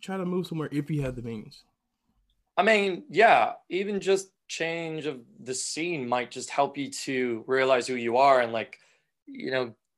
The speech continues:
Speaker 2: get that journey spinning, get to where you wanna go. And then one day you'll just move back. And if there's, you know, trouble to face, you'll face it in a better way now than you would do before, you know? So, I mean,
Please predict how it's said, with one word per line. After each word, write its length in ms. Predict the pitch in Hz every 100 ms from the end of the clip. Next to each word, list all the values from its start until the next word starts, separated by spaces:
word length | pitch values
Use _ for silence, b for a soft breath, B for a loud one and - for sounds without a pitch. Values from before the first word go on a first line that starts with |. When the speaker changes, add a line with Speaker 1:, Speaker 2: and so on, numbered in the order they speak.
| -
Speaker 2:
get 180 | 143 143
that 220 | 120 113
journey 320 | 160 147 139
spinning, 600 | - - 170 170 131 117
get 240 | 123 131 127
to 200 | - 139
where 140 | 127
you 140 | 127
wanna 240 | 123 120 113
go. 300 | 156 180 156
And 100 | 143
then 120 | 147
one 140 | 139
day 140 | 160 143
you'll 160 | 143
just 180 | 135 139
move 220 | 127 147
back. 360 | 123 143 156 -
And 120 | 135
if 100 | 127
there's, 320 | 139 127 113 B B B B
you 80 | 139
know, 100 | 135
trouble 320 | 127 143 143
to 60 | 147
face, 540 | 139 - 139 160 -
you'll 100 | 143
face 420 | 127 - 143 139 139
it 120 | 127
in 80 | 127
a 40 |
better 240 | 120 131 139
way 160 | 135
now 280 | 123 123 135
than 200 | 123 120
you 100 | 120
would 140 | 117 113
do 100 | 120
before, 400 | - - 143 120
you 80 |
know? 200 | 113 131
So, 180 | 147 -
I 80 | -
mean, 220 | 131 120